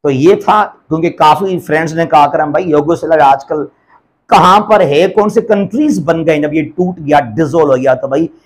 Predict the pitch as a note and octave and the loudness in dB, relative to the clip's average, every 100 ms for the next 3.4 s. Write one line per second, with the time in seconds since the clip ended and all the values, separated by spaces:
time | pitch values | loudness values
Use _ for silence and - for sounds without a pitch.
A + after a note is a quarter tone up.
0 | _ C3 G3+ G3+ F3 D3+ G#3 F3+ G3 - | _ 0 2 2 0 0 -4 -2 -2 -4
1 | _ _ - - A#3 A#3+ A#3 E3+ F3+ E3+ | _ _ -10 2 4 4 2 -4 -4 -4
2 | - F#3 F3+ F3 - E3+ F3+ F3+ E3+ E3+ | 2 4 4 2 0 2 2 -2 -4 -4
3 | B3+ A#3 E3+ | -6 -4 -4